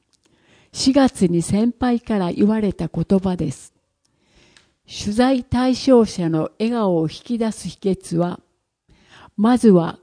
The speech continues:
こちらが笑うことだそう。今月の特集、播磨町役場を大解剖は、大勢の職員の笑顔とともにお届けしています。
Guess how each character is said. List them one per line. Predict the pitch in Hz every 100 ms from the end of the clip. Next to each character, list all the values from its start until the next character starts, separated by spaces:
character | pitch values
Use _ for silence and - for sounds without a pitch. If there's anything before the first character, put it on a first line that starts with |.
| -
こ | 185
ち | - 254
ら | 240 226
が | 220 214 _
笑 | 202 190 226 240
う | 214
こ | - 170
と | - 156
だ | - 151
そ | - 151 - - _ _ _ _ _ _
う。 | _ _ _ _ _ _ _ _ _
今 | - 220 247 262
月 | 254 254 240
の | 226
特 | - 214 -
集、 | 208 - 190 170 277 302 _ _ _ _ _
播 | 214 226 254
磨 | 254 254
町 | - 247 233
役 | 226 220 190
場 | 160 156
を | - -
大 | - 208 247
解 | - 233 214 156
剖 | 170 165 -
は、 | - 226 233 _ _ _ _ _ _ _ _ _ _ -
大 | 226 269
勢 | 262 269 240
の | 185 175
職 | - 196 - 269
員 | 233 190
の | 170 - -
笑 | 233
顔 | 254 240 214
と | 190
と | 175 185
も | 180 185
に | 185 196 -
お | 180
届 | 214 220 214 214
け |
し | 190
て | - 190
い | 180
ま | 170 160
す。 | - -